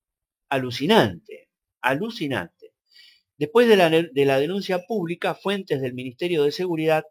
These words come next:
señalaron que tanto en la gestión de Nilda Gardé como en la actual,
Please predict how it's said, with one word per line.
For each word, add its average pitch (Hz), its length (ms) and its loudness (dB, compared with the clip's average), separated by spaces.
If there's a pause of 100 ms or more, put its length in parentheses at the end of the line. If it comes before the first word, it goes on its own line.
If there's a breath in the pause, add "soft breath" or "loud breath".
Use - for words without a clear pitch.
(160)
señalaron 160 800 0
que 131 140 -8
tanto 131 540 -4
en 123 140 -8
la 120 120 -6
gestión 190 400 -8
de 160 120 -6
Nilda 156 360 -4
Gardé 113 380 -6 (220)
como 123 260 -6
en 120 120 -4
la 120 180 0
actual, 202 480 0